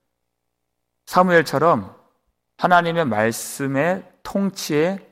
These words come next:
들어가 있지 않았다. 그 뜻입니다.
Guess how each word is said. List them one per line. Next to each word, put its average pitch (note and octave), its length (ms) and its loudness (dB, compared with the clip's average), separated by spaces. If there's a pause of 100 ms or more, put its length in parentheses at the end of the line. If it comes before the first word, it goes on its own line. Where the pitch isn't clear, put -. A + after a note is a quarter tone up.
(1300)
들어가 D3+ 400 4
있지 D#3 260 -2
않았다. G2+ 640 -6 (1700)
그 - 120 -20
뜻입니다. G2+ 440 -14